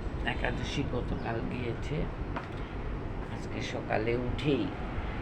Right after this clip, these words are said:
একদম দ্বাদশীর জন্য প্রিপারেশন, মানে আজকে আমার আর ঠাকুর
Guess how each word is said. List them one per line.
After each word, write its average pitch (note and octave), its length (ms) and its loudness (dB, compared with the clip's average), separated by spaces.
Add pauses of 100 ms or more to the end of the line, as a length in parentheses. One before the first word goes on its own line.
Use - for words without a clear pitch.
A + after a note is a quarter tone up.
(320)
একদম A#2 380 2 (920)
দ্বাদশীর A#2 580 8 (2000)
জন্য G#2+ 320 6 (880)
প্রিপারেশন, G#2+ 760 2
মানে G#2 240 4
আজকে A2 320 6
আমার A2 260 10
আর A2 120 10 (140)
ঠাকুর G2+ 240 2